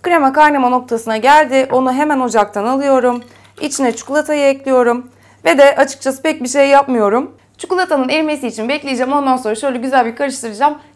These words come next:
Kekimiz hazır olduğu zaman ikisini buluşturacağız. Mini pastam fırında tam yarım saat kaldı. Onu kalıptan çıkarmam çok çok kolay oldu. Çünkü neden? Yağladım. Yağlı kağıt serdim. İşimi garantiye aldım. Ganajım da bu sırada soğudu. Şimdi şöyle pastanın üzerinden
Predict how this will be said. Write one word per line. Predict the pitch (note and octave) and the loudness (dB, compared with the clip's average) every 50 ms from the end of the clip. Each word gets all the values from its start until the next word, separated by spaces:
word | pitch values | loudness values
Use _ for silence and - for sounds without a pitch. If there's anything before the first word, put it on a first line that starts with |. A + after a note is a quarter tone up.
| _ | _
Kekimiz | - E4+ D4 C#4+ C4 B3 B3 D#4 | -6 -4 -4 -2 -4 -6 -4 -6
hazır | D4+ C4 C#4 B3+ | -6 -4 0 0
olduğu | B3 A3 G3 G3 | 0 0 0 -2
zaman | G3+ G3 A3+ C4 C#4+ | -4 -4 -4 -4 -4
ikisini | D4 - B3 - A3+ A#3 B3 | -6 -6 -8 -8 -8 -8 -6
buluşturacağız. | G#3 G3+ G3 - - F3+ E3+ E3+ - - - - - _ _ _ _ _ _ _ _ _ _ - | -8 -10 -10 -10 -12 -14 -14 -14 -16 -20 -20 -20 -20 _ _ _ _ _ _ _ _ _ _ -6
Mini | F4 G4+ F#4 D#4 C#4+ D4 | -4 -2 -2 -2 0 4
pastam | G4+ G4 F#4 F#4 F#4 - B3+ B3 C4 C4 | 4 4 4 4 2 -2 -2 -2 -2 -2
fırında | G4 G4 F4 D4+ C#4 D4 D4+ | -2 -2 0 0 0 -2 0
tam | D4+ F4 F4 E4+ | 0 0 0 0
yarım | E4+ F4 F4 E4+ D#4 | 0 0 0 -2 -2
saat | - - C4 C4+ - - - | 0 4 4 4 4 2 0
kaldı. | - C#4 B3 A3+ G3+ F#3+ G3+ A3 G#3+ - - _ _ - | 2 4 4 4 4 2 0 -2 -2 -6 -20 _ _ -2
Onu | - F4 E4+ E4 D#4+ D#4+ | 0 2 2 2 0 0
kalıptan | D#4+ F4+ F4+ E4+ F4 F4 E4+ E4 D#4+ | 0 -2 -2 -2 0 -2 -2 -2 -4
çıkarmam | D#4+ - C#4+ C#4+ C#4 C#4+ D4+ D4 D4 | -6 -2 0 2 2 2 2 0 -2
çok | - D#4+ D#4 | -6 -10 -10
çok | - - C#4 C#4 | -6 -6 -6 -4
kolay | - B3 A#3 A3+ | -2 -2 0 0
oldu. | A3 A3 A3 C4+ | 0 -2 -4 -6
Çünkü | D4 - D4+ C#4 C4+ | -10 -8 -6 -4 -4
neden? | C4+ B3 G#3+ A3+ A3+ | -2 0 0 0 0
Yağladım. | A#3+ B3+ C#4+ C4+ A#3+ A3 G3 F3+ F3 G3 | 0 2 2 2 2 2 0 -2 -4 -2
Yağlı | A#3 C#4 C4+ B3+ B3 B3+ | 2 4 4 4 4 2
kağıt | - A#3 G3 F#3+ F#3+ | 0 2 2 2 2
serdim. | - G3+ F#3+ G#3+ B3+ - - | 2 0 2 2 0 -2 -8
İşimi | C4+ C4+ - B3 C4 | -8 -6 -4 -4 0
garantiye | A#3+ B3 A#3 A3 G#3 G#3+ G#3+ - A3+ G3+ | 0 2 4 4 2 2 0 0 0 2
aldım. | F#3 F3 E3+ F3 A3+ C4 C4+ - - _ _ _ - _ - | 2 0 0 -2 -4 -6 -6 -14 -20 _ _ _ -20 _ 2
Ganajım | - D#4 D#4 D#4+ D#4+ C4 D4 C#4+ | 2 4 4 4 2 2 0 0
da | B3 B3 A#3 | 0 0 0
bu | C#4 | -2
sırada | C4+ - C#4 B3+ A#3 G3+ G3+ G#3+ | -4 -2 2 2 2 2 0 -4
soğudu. | G#3+ - B3+ B3 A#3 A3+ F#3+ G3 F#3 F#3 G#3 A3+ - - - _ _ _ _ - | -2 0 0 0 0 0 0 2 2 2 0 -2 -6 -18 -20 _ _ _ _ -18
Şimdi | - - - C4+ C4+ C4 B3+ | -14 -8 -4 -4 -4 -4 -4
şöyle | C4 D4+ C#4+ C#4 B3+ A#3 | -2 0 0 0 0 0
pastanın | A#3 - B3+ C4+ C4 C4+ - A#3+ A#3+ A#3+ | 0 2 0 0 0 0 -2 -2 -2 -2
üzerinden | A#3 A3+ A#3 B3 A3+ A3 G#3+ G3 F#3+ F3+ F3+ F3+ F#3 G#3 A3 | -4 0 0 0 0 0 -2 0 0 2 2 0 -2 -4 -8